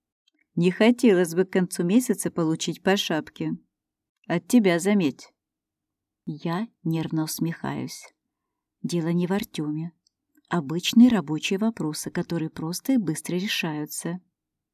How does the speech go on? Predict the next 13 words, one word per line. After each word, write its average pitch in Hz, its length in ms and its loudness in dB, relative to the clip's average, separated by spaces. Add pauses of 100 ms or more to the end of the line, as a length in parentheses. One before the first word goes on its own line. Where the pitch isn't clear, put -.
(560)
Не 220 180 12
волнуйся. 175 680 2 (480)
Я 190 180 4
скажу, 185 340 2
чтобы 165 320 -2
он 170 100 0
подбил 165 420 0
отчётность. - 800 -6 (1120)
Он 214 220 10
никогда 240 540 8
не 160 180 2
делает 151 500 -2
этого. 147 520 -6